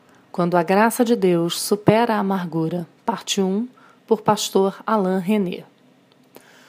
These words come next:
Porém, ela lhe dizia: "Não me chameis Noemi, chamai-me Mara, porque grande amargura me tem dado o Todo-Poderoso.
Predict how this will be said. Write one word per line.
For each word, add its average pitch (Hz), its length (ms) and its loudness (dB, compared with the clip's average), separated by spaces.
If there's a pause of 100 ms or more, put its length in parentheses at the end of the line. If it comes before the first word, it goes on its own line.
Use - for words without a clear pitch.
(280)
Porém, 233 540 4 (100)
ela 208 240 2
lhe 214 160 0
dizia: 175 560 -4 (340)
"Não 254 240 2
me 320 120 -2
chameis 208 520 0
Noemi, 202 560 -2 (280)
chamai-me 208 500 -2
Mara, 196 560 0 (260)
porque 202 280 0
grande 247 400 4
amargura 202 680 0
me 208 160 4
tem 220 320 0
dado 190 460 0
o 175 40 -6
Todo-Poderoso. 175 1040 -4